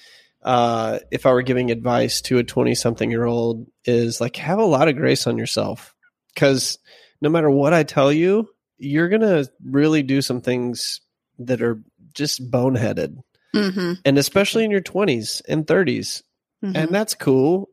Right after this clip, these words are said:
Speaker 1: And when I'm in my sixties, guess what? We're gonna be on this podcast twenty years later, still having conversations over drinks. I'm sure that's what we'll be doing when we're in our sixties. And I'll be saying to some forty-year-old, "Ah, when you're forty, have grace on yourself. You're gonna do stupid things."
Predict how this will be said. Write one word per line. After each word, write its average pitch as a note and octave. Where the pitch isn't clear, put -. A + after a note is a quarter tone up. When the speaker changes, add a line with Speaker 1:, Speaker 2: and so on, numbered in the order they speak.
Speaker 1:
And C#3+
when C#3+
I'm F#3+
in G3
my D#3
sixties, G#3+
guess E3
what? D3+
We're C#3
gonna D#3+
be C3
on A#2+
this E3
podcast A2
twenty A#2+
years D3
later, G#2+
still D3
having F#3
conversations D3
over B2+
drinks. A#2+
I'm A#2+
sure B2+
that's A#2
what -
we'll A#2
be A#2
doing A2
when A2+
we're G#2+
in G2
our G2
sixties. G#2+
And C#3+
I'll D#3+
be E3+
saying B2+
to B2
some C#3+
forty-year-old, G#2+
"Ah, G3
when E3
you're G#3+
forty, G3
have F3+
grace F#3
on C3+
yourself. A2+
You're F#3+
gonna F#3
do F#3
stupid F3
things." A#2